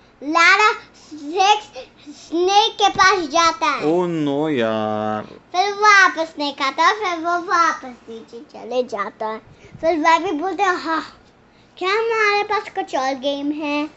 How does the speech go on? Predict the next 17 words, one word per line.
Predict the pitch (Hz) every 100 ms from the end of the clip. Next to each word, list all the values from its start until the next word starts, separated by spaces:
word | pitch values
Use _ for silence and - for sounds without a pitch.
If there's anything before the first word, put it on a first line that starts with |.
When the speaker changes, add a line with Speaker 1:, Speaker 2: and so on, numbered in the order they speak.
| _ _ _ _ -
Speaker 2:
रैबी | 120 120 135
बोलता | 139 139
है, | 139
"मेरे | 135
को | 135
नींद | 127 113 117 127
भी | 131 127
आ | 113
गई | 110
थोड़ी, | 104 107 104 101
खरगोश | 98 110 104 120 113
की | -
मम्मा, | 120 117 117 120
प्लीज | 113 - - 117 117 110 110
हमारे | 113 107 107
लिए | 110 107
कोई | 107 107